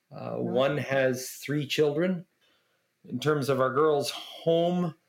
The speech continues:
Speaker 1: uh, yeah, they've, they're, they're one, one of my daughters,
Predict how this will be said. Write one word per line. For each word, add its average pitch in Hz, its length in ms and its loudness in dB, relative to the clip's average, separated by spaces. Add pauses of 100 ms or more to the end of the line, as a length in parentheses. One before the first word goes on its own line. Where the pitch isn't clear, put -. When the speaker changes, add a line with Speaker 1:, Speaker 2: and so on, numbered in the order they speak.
(240)
Speaker 1:
uh, 131 640 -2
yeah, 139 360 4
they've, 123 400 0 (1600)
they're, 120 500 4
they're 113 380 2 (140)
one, 139 400 2 (380)
one 170 200 4
of 175 100 4
my 147 140 4
daughters, 131 800 0